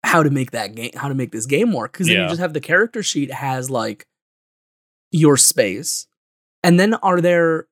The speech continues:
Speaker 1: are there classes?
Speaker 2: <laughs>
Speaker 1: I kinda like the idea that there's classes that give you different effects.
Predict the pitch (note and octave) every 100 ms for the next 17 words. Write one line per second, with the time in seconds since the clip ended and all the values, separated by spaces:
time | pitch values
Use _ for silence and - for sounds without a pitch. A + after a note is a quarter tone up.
0 | _ _ _ _ - D#3 D3 B2+ - -
1 | - - - G#3 C4 F4 - - _ _
2 | _ _ - F3+ - - - _ - F3
3 | - G3+ C#4 F4 E4+ E4 G#3 A#3 A#3+ G3+
4 | D3 - D#3 E3 A3+ A3 D#3+ D#3+ D#3+ D#3+
5 | E3+ C#3 D3+ C#3+ F3 D#3+ A#2 - - F#3+
6 | - _ - -